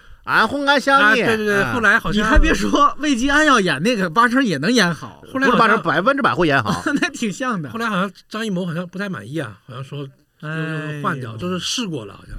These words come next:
Speaker 2: 就
Speaker 3: 嗯。
Speaker 2: 好像，
Speaker 1: 哦，那
Speaker 2: 好像是这样。
Speaker 1: 赵本山演得很好，
Speaker 2: 嗯，
Speaker 3: 赵本山
Speaker 1: 太好了，
Speaker 2: 非常好，非常好。
Speaker 1: 太好了。
Speaker 3: 我看他们回忆过，是其实赵本山也没准词儿，就跟着
Speaker 2: 嗯。
Speaker 3: 姜文俩人也是碰着来，俩人有的笑场了，那，那挺逗的。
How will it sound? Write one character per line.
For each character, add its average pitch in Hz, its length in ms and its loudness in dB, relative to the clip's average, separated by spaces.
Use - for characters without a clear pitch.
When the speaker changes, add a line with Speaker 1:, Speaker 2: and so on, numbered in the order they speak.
Speaker 2:
就 123 140 -16
Speaker 3:
嗯。 175 400 -6
Speaker 2:
好 143 180 0
像， 226 140 2
Speaker 1:
哦， 185 60 -14
那 - 160 -20
Speaker 2:
好 131 120 -8
像 269 160 2
是 190 140 -8
这 160 80 -6
样。 123 240 -6
Speaker 1:
赵 202 100 2
本 151 140 0
山 156 100 0
演 123 160 -2
得 110 80 -4
很 107 400 -4
好， 165 120 -6
Speaker 2:
嗯， 160 300 2
Speaker 3:
赵 131 60 -4
本 139 80 -6
山 139 120 -8
Speaker 1:
太 147 160 -2
好 82 160 -10
了， 67 60 -16
Speaker 2:
非 220 100 -2
常 170 200 -4
好， 101 140 -12
非 131 140 -14
常 131 80 -12
好。 139 40 -4
Speaker 1:
太 127 120 -4
好 76 300 -14
了。 95 100 -14
Speaker 3:
我 143 60 -10
看 226 200 -2
他 254 60 0
们 233 100 -2
回 190 160 -2
忆 233 140 0
过， 156 180 -4
是 131 100 -12
其 160 160 -8
实 214 120 -4
赵 202 120 -2
本 143 80 -8
山 175 140 -4
也 170 80 -4
没 131 140 -8
准 156 180 -10
词 - 120 -20
儿， 104 220 -18
就 151 100 -12
跟 202 160 -2
着 202 60 2
Speaker 2:
嗯。 185 340 4
Speaker 3:
姜 226 160 2
文 233 120 2
俩 151 140 0
人 190 100 -2
也 165 100 -4
是 156 80 -6
碰 202 240 -4
着 151 60 -6
来， 135 340 -6
俩 139 180 -8
人 196 300 -6
有 151 140 -6
的 165 120 -10
笑 175 320 -8
场 127 240 -12
了， 135 100 -10
那， 160 140 -4
那 180 120 -4
挺 135 160 -12
逗 151 200 -8
的。 - 120 -14